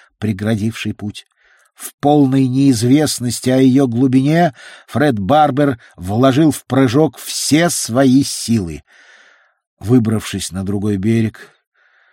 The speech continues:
оказавшись босиком, Барбер распластался на берегу.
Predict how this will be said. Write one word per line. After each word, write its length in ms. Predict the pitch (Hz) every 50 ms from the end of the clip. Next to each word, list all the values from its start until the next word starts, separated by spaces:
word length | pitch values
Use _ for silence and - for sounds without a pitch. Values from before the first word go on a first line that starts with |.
| _ _ _ _ _ _
оказавшись 680 | - 95 - 110 107 98 127 135 120 - - 113 92 -
босиком, 680 | 71 87 110 - - 104 - - 113 123 123 120 117 - _ _ _ _ _ _ _ _ _ _ _ _ _ _ _ _
Барбер 580 | _ 78 87 110 123 135 139 131 123 135 120 113 _ _ _ _ _ _
распластался 920 | 90 90 113 113 - _ - 95 101 92 - - 107 107 110 101 - -
на 100 | 98 104
берегу. 480 | 104 98 101 95 90 80 80 71 - -